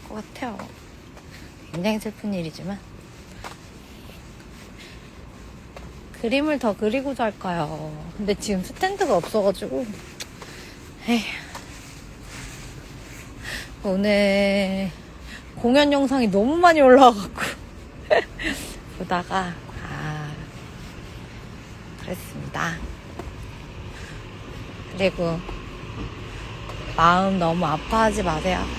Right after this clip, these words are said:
음, 오늘 콘서트 그림. 아, 아, 근데 너무 살색밖에 없어가지고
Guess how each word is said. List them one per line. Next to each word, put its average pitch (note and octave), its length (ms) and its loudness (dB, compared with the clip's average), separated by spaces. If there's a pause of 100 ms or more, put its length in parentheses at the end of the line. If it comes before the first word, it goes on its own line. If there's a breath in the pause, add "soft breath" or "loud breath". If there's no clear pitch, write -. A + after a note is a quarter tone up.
(1800)
음, E3+ 880 2 (2750)
오늘 B3+ 240 8
콘서트 G4 540 6
그림. A#3 160 8 (1500 loud breath)
아, E3+ 1300 4 (1120 loud breath)
아, - 80 4
근데 A#3+ 160 6
너무 A#3 260 10
살색밖에 A4 720 8
없어가지고 F3+ 1200 4